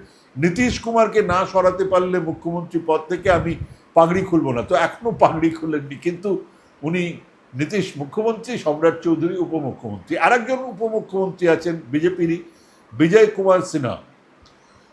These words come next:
তো এই বিজয় সিনহা সাংবাদিকদের ডেকে জানালেন যে তেজস্বী যাদবের একজন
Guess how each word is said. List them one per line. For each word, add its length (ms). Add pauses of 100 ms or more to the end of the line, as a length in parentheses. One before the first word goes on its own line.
তো 120
এই 100
বিজয় 600
সিনহা 480
সাংবাদিকদের 840
ডেকে 360
জানালেন 640
যে 120
তেজস্বী 640
যাদবের 580
একজন 500